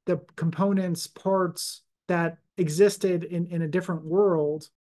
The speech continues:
when you had internal combustion engines or industrial processes that depended on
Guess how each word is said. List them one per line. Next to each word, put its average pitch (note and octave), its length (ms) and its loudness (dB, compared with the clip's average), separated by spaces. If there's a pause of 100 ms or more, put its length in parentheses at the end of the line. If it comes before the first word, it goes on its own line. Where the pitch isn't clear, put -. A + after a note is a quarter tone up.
(140)
when E3 120 -6
you D#3+ 120 -4
had E3 160 -6
internal E3 400 -6
combustion D#3 600 -6
engines E3 800 -4 (420)
or E3+ 160 0
industrial E3+ 440 0
processes F3 840 -4
that D#3 260 -8
depended G#3+ 520 -2
on D3 460 -6